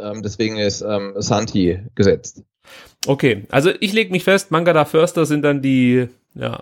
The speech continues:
Speaker 2: Achter, Schrägstrich, rechte Mittelfeld, zwei, äh, linke Mittelfeldspieler. Und, ähm,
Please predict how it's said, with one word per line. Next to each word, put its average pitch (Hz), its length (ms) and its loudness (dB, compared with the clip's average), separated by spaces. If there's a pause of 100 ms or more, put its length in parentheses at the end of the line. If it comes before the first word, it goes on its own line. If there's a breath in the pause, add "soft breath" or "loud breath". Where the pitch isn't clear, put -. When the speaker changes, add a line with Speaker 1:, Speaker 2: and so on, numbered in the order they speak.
(180)
Speaker 2:
Achter, 135 440 4
Schrägstrich, - 540 -2
rechte 131 260 0
Mittelfeld, 123 420 -2
zwei, 123 140 -4 (100)
äh, 120 80 0
linke 151 260 -4
Mittelfeldspieler. 135 800 -2 (600 loud breath)
Und, 123 500 4
ähm, 110 1120 -4